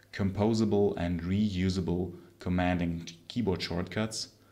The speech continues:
like applying the principle of least surprise, the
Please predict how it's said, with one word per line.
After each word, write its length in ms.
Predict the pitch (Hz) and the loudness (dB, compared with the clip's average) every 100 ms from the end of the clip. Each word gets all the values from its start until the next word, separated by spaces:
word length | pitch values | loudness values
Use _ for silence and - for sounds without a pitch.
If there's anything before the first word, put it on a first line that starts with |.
| _ _ _ _ _ - | _ _ _ _ _ -8
like 280 | 85 - - | -6 -6 -8
applying 760 | - - 95 90 92 92 92 | -10 -4 0 2 4 4 4
the 320 | 90 85 90 90 - - - - - _ _ | 2 -2 -4 -10 -18 -20 -20 -20 -20 _ _
principle 540 | - 110 107 95 95 - | 2 2 2 0 2 4
of 340 | 90 - - - | 0 -2 -12 -4
least 400 | 95 95 95 - | 0 2 2 0
surprise, 540 | 92 - 85 82 - | -4 0 2 2 0
the 100 | - | -6